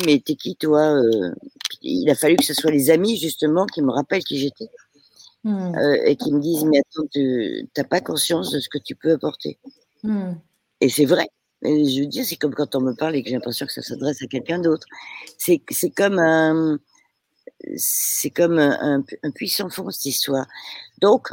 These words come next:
Speaker 1: moi, je dis, il faut qu'on me propulse. Euh, un coup de pied aux fesses, peut-être.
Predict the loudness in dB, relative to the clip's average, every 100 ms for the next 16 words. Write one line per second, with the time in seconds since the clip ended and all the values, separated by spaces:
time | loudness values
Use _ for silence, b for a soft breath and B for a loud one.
0 | -6 0 4 4 4 0 -2 -2 -4 -4
1 | -2 -2 -2 -6 0 2 4 2 -2 -4
2 | -4 -6 -8 -10 -12 _ _ _ _ _
3 | _ _ _ -2 2 4 4 4 2 0
4 | -2 -4 -6 -2 -2 -2 -4 -4 -8 -6
5 | -6 -6